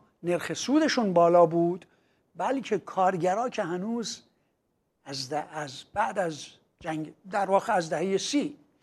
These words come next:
سندیکاهای کارگری فوق‌العاده قدرتمند شده بودند و حقوق و مزایای کارگرا رو واقعاً ازشون دفاع می‌کردن. بیش از پن-، نزدیک به پنجاه درصد از کارگرا واقعاً در سندیکاها بودن.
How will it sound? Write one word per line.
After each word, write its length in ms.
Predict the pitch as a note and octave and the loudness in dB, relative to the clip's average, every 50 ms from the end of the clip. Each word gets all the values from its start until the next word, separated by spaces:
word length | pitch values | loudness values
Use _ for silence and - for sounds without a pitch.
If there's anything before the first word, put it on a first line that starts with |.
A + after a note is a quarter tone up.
| _ _ _ | _ _ _
سندیکاهای 640 | - - D#3+ D#3 D#3+ D#3 - - E3+ F3 F3 F#3 E3+ | -6 -4 -4 -4 -4 -6 -4 -2 0 0 0 0 -4
کارگری 640 | - - E3+ D#3 D#3 C#3+ D#3 D3+ D3 F3 D#3+ - - _ _ _ _ | -4 -4 -4 -4 -2 -4 -4 -2 -2 -2 -4 -4 -8 _ _ _ _
فوق‌العاده 500 | - - F3 E3+ F3 F3 E3 D#3+ D#3+ D3+ - - | 0 0 0 2 2 0 0 0 -2 -6 -8 -8
قدرتمند 560 | D#3+ C#3 - C#3+ B2+ - - E3 F3 F#3 F3 | -10 -8 -8 -12 -12 -10 -6 -4 -4 -4 -4
شده 220 | - G3+ F#3 F#3 | -4 -4 -4 -4
بودند 440 | F3 F3 F3+ E3 F3 E3+ E3+ E3+ - _ - - - _ _ - | -4 -4 -6 -6 -6 -8 -10 -14 -20 _ -20 -20 -20 _ _ -10
و 40 | E3+ | -10
حقوق 440 | - - E3+ D3 F3 G3+ G3 - | -8 -8 -8 -4 -4 -6 -4 -4
و 40 | F#3 | -6
مزایای 600 | F3 D#3+ D3+ C#3 F3 E3 D#3+ D#3+ D#3+ E3 E3 D#3+ | -6 -6 -8 -4 -4 -4 -4 -2 -4 -6 -6 -8
کارگرا 540 | D3 - - D3 D3 D3+ D3 C#3+ C#3+ D#3+ D#3 | -10 -10 -10 -10 -10 -10 -10 -10 -8 -6 -4
رو 240 | D#3 E3 D#3+ C#3+ - _ _ _ _ _ _ _ | -2 -2 -2 -4 -6 _ _ _ _ _ _ _
واقعاً 360 | D#3+ D3 - - D3+ D#3 D#3+ | -6 -6 -6 -6 -8 -8 -8
ازشون 360 | D3 D#3 D#3 - - F3+ D#3+ | -8 -8 -10 -8 -8 -6 -6
دفاع 340 | D3+ D3+ C#3+ - E3 F#3+ A3 | -6 -8 -8 -4 -2 -2 0
می‌کردن. 680 | A3 G#3+ G#3+ F#3 G#3 G3 F#3+ F#3 F#3 F#3 F3 E3 D#3+ D3+ _ _ _ _ _ _ _ _ | 0 -2 -4 -2 0 0 0 0 -2 -4 -4 -4 -8 -12 _ _ _ _ _ _ _ _
بیش 180 | - D#3+ - | -8 -6 -4
از 240 | F3+ D#3+ - - - | -4 -4 -6 -10 -12
پن-، 280 | - - F3 E3 F#3 D3+ D3+ | -10 -8 -8 -8 -8 -8 -4
نزدیک 320 | E3+ E3 C3+ D#3 G3 - | -4 -2 -2 -2 -4 -4
به 80 | - D#3+ | -6 -10
پنجاه 500 | - - E3+ D#3+ D#3 D#3 F#3+ F#3+ F3+ - | -8 -6 -6 -6 -4 -2 -2 -2 -2 -4
درصد 340 | - F#3 E3 - F3 D#3+ D#3 | -8 -8 -4 -6 -6 -6 -6
از 200 | D3+ D#3+ - - _ _ _ _ _ _ _ | -8 -8 -10 -14 _ _ _ _ _ _ _
کارگرا 500 | - E3 D3+ C#3+ C#3 D3 C#3 E3+ E3 D3+ | -6 -6 -6 -4 -6 -6 -4 -4 -4 -4
واقعاً 440 | D3+ C#3+ - - D3+ C#3+ D3+ D#3 D3 - _ _ _ _ | -6 -8 -10 -12 -14 -14 -14 -14 -16 -16 _ _ _ _
در 120 | - C#3+ | -14 -8
سندیکاها 720 | C#3+ - - D3+ D3 C#3 C#3 C3+ C3 - D#3 C3+ C#3+ E3+ | -8 -6 -6 -6 -6 -8 -10 -10 -8 -8 -6 -4 -2 -4
بودن. 400 | F3+ F#3 F#3 F3 G3 F#3+ F#3+ F#3+ | -2 -2 -4 -6 -6 -6 -6 -10